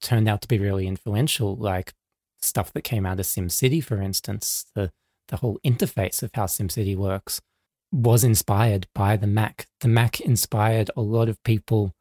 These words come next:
to think up better ways to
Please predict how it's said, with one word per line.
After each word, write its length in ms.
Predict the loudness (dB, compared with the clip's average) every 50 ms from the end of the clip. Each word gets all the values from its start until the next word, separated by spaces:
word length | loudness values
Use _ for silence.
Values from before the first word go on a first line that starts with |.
| _ _ _ _ _ _
to 500 | -4 0 2 2 2 4 2 0 -2 -4 -6 _ _ _ _ _ _ _ _ _ _ _ _ _
think 400 | -20 -4 0 2 2 2 2 0
up 220 | 0 -2 -2 -4 -10 _ _ _
better 240 | 0 2 2 4 2
ways 680 | 2 0 0 0 0 2 2 0 0 -2 -6 -10 -12 -12
to 420 | -10 -6 -4 -2 -2 -2 -2 -4